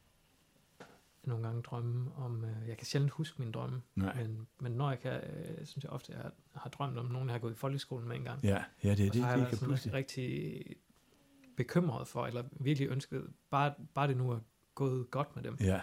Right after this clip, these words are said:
Speaker 2: ja.
Speaker 1: Men jeg aner det ikke.
Speaker 2: Nej.
Speaker 1: Egentlig kunne jeg jo bare, øh,
Speaker 2: Men
Speaker 1: finde dem og skrive til dem,
Speaker 2: Ja.
Speaker 1: eller et eller andet, men
Speaker 2: Men jeg har da
Speaker 1: Ja.
Speaker 2: også haft lyst til at, så at opsøge nogen, som pludselig dukker op, "Gud ja, hvad er der blevet af ham herinde?" Og så prøvede at Google,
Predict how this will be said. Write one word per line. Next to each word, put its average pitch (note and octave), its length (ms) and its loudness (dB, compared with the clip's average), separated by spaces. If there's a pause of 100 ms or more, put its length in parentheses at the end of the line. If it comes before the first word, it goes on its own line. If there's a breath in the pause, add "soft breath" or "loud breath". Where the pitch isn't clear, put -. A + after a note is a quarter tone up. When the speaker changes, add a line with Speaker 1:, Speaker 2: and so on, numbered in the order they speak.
(360)
Speaker 2:
ja. G2+ 140 4 (320)
Speaker 1:
Men A#2+ 140 0
jeg C3 100 0
aner C3+ 220 0
det D2 80 -4
ikke. - 320 -6
Speaker 2:
Nej. F#2+ 120 4
Speaker 1:
Egentlig C3+ 220 0
kunne C3 120 0
jeg A#2 60 -2
jo A#2 60 -6
bare, A#2+ 420 -4 (440)
øh, - 280 -10 (380)
Speaker 2:
Men - 260 -6
Speaker 1:
finde B2+ 180 -4
dem C#3+ 80 -8
og B2+ 60 -8
skrive B2 200 -6
til - 140 -10
dem, C3 120 -8
Speaker 2:
Ja. - 60 2
Speaker 1:
eller F#3+ 100 4
et B2 60 -4
eller A#2 140 -6
andet, B2 240 -6
men A#2 260 -6 (600 soft breath)
Speaker 2:
Men D2+ 200 -8
jeg F2 80 -2
har B2+ 80 4
da G#2+ 80 4
Speaker 1:
Ja. F#2 60 2
Speaker 2:
også F#2+ 180 2
haft F#2 180 0
lyst F#2 180 0
til F#2+ 80 -2
at, F2+ 160 0
så F2+ 120 -2
at F#2 240 -4
opsøge - 480 -2
nogen, D#2 340 -2 (440 loud breath)
som F#2 240 4
pludselig G#2 340 0
dukker F#2 200 0
op, E2 100 -10
"Gud F#2+ 140 0
ja, F#2+ 200 0 (480 loud breath)
hvad G2 100 -2
er - 20 2
der B2 100 2
blevet F2 240 -2
af D2+ 140 -4
ham F2 240 0
herinde?" F2 360 4
Og F2 100 -2
så D#2 280 -2
prøvede G2 240 0
at F2+ 160 -6
Google, F#2 180 0